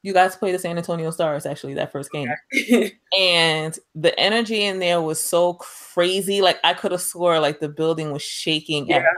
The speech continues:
Speaker 1: one point. I was like, "Yo, this,
Speaker 2: <laughs>
Speaker 1: they got the crowd." Like, they
Speaker 2: Yeah.
Speaker 1: have the crowd. And I remember the most beautiful thing I saw was a bus full of Tulsa fans came from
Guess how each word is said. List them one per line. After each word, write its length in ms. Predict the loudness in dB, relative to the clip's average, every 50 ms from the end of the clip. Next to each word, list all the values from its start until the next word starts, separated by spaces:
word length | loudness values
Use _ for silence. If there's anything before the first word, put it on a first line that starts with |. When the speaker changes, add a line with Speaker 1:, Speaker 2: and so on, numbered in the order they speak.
| -2 -8 -6 -4
Speaker 1:
one 120 | -2 0 0
point. 120 | 0 0 0
I 60 | 0 2
was 200 | 2 0 0 2
like, 320 | 4 4 4 4 2 0 2
"Yo, 300 | 4 6 6 6 4 4
this, 440 | 4 2 2 2 0 -4 -10 -12 -16 _ _ _ _
Speaker 2:
<laughs> 240 | _ _ _ _ 0
Speaker 1:
they 400 | 0 2 2 0 0 0 0 2
got 160 | 2 2 2 2 0 -4
the 60 | -4 -2 0
crowd." 460 | 2 2 4 4 6 6 6 6 6
Like, 300 | 6 4 4 4 2 2
they 180 | 2 4 4 4
Speaker 2:
Yeah. 100 | 4 4
Speaker 1:
have 120 | 4 2
the 80 | 0 -4
crowd. 260 | -2 2 2 2 4
And 80 | 2
I 40 | 0
remember 400 | -2 -2 -2 -2 0 0 0 0
the 120 | 0 -2 -4
most 220 | -4 -4 -4 -6
beautiful 280 | -6 -6 -4 -4 -6 -6
thing 180 | -8 -8 -8
I 80 | -8 -8
saw 280 | -6 -2 -2 0 0 -2
was 200 | -2 -6 -6 -6
a 80 | -6
bus 640 | -8 -6 -4 0 0 0 0 -2 -4 -8 -10 -12 -14 _
full 280 | -6 -2 0 0 0 0
of 140 | -2 -4 -4
Tulsa 380 | 0 0 2 2 0 -2 -8 -10
fans 360 | -8 -8 -8 -8 -8 -10 -12
came 280 | -10 -8 -6 -6 -6 -4
from 200 | -4 -4 -4